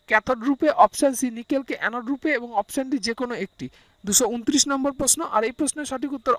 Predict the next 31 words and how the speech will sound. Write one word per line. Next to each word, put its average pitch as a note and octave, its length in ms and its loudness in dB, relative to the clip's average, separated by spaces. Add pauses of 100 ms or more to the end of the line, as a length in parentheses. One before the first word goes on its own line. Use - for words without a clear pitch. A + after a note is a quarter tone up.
অপশন C4+ 260 2 (180)
এ - 20 6 (260)
নিকেলের C4+ 420 2
দ্রবণ G3+ 340 2
রূপে। - 180 -10 (460)
নেক্সট A#3 320 -4
কোশ্চেন, D#4+ 280 0 (320)
কোশ্চেন A#3+ 320 0
নাম্বার C4 240 0
টু C4 140 0
হান্ড্রেড A#3+ 320 -2
থার্টি, A#3 280 4 (420)
যে C4+ 100 4 (120)
পাত্রে A#3+ 320 6 (120)
তড়িৎ C4 220 -6 (120)
বিশ্লেষণ C#4 420 0 (160)
করা A3+ 220 6
হয় A3+ 140 -2 (160)
তাকে A3 260 -2
কি C#4 160 -8
বলে? C3+ 160 2 (400)
অপশন C4+ 260 0 (160)
এ - 20 -4 (120)
ভোল্টামিটার, A#3+ 500 -4 (180)
অপশন C4 280 -2 (320)
বি A#3 120 0 (380)
ইলেকট্রোমিটার, C4+ 640 -2 (160)
অপশন C4+ 340 0
সি C#4+ 80 2 (120)
ক্রোনোমিটার B3+ 480 -2 (100)
এবং G#3+ 120 -8